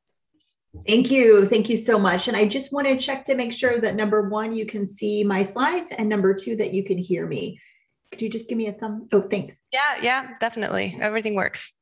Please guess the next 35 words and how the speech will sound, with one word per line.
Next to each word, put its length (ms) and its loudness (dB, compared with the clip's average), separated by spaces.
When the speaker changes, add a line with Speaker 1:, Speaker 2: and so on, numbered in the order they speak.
Speaker 1:
Perfect. 640 -2
Thank 260 2
you. 300 4
Thank 220 2
you 80 2
and 160 2
welcome, 320 0
everyone. 420 0
It's 240 -2
an 160 0
honor 360 -2
to 200 -2
virtually 480 0
be 240 -6
here. 460 -2
Uh, 140 -4
of 180 -8
course, 200 -6
I 100 0
wish 420 -2
I 160 -2
was 240 2
with 160 -2
all 180 0
of 120 0
us, 200 -2
um, 420 0
in 180 -2
the 80 -2
auditorium 640 -2
that 100 -6
I 80 -4
can 180 -4
see 280 -6
tiny 500 -6